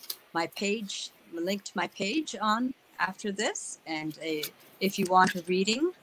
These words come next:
um, you can just, uh, send me an email to that page, or send, you know, respond to that link,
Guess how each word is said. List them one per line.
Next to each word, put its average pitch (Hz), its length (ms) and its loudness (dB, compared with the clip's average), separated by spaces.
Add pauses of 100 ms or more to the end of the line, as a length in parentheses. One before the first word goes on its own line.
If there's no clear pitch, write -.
(460)
um, 147 500 2 (200)
you 175 120 0
can 156 400 0
just, - 420 -2
uh, 156 80 2
send 185 340 2
me 175 200 0
an 156 180 0 (100)
email 208 340 4
to - 200 -8
that 185 180 6 (760)
page, 202 360 2
or 143 260 -2 (320)
send, 170 380 0 (140)
you 165 120 -2
know, 147 140 -6 (200)
respond 175 440 2
to - 100 -10
that 147 240 0 (400)
link, 185 360 0